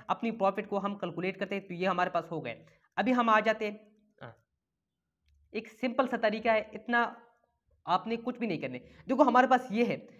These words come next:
इस पॉइंट पे हमने एंट्री ली, इस पॉइंट पे हमें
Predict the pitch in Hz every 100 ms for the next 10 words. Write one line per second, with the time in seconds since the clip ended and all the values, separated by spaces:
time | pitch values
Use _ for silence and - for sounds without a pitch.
0 | - - 254 - 254 247 226 220 254 269
1 | - 190 220 254 254 269 - - _ 240
2 | 233 233 233 233 214 233 294